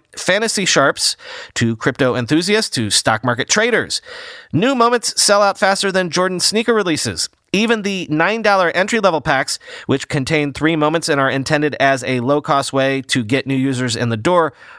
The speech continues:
aren't regularly available, and allotments of twenty-five thousand packs are gone instantly when they drop. The nine hundred ninety-nine dollar Halo Icon packs were in such high demand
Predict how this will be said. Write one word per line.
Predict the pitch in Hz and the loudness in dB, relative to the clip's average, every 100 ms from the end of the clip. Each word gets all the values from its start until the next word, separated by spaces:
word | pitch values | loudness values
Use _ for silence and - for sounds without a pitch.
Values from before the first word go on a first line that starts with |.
| _ | _
aren't | 180 233 240 | 2 2 0
regularly | 175 185 196 190 180 | -2 0 0 0 0
available, | 160 185 208 185 165 | 2 4 2 2 2
and | 165 | 2
allotments | 156 156 190 208 185 | 2 2 2 2 0
of | 170 | -2
twenty-five | - 190 185 170 165 | 0 -2 2 0 2
thousand | 175 190 190 | 2 2 0
packs | 175 160 180 - - | 0 0 0 -4 0
are | 143 160 | 2 2
gone | 127 143 165 170 - | 0 2 2 2 -2
instantly | 190 233 - 208 175 | -2 -2 -2 0 0
when | 175 156 | 0 0
they | 156 | 0
drop. | 156 185 196 117 - - - - - | 0 2 2 0 -8 -20 -20 -18 -2
The | 147 170 | 0 2
nine | 175 196 208 | 0 0 0
hundred | 202 196 | 0 0
ninety-nine | 165 170 175 170 160 160 | 0 0 0 0 2 2
dollar | 151 143 | 2 2
Halo | 131 151 170 165 143 | 0 -2 0 0 2
Icon | 156 226 208 175 | 0 0 0 -2
packs | 135 127 151 - - - _ | 0 0 0 -2 -6 -8 _
were | 139 160 | 0 2
in | 165 | 0
such | 156 220 247 | 0 0 0
high | 214 214 | 0 0
demand | 190 202 196 | 0 0 0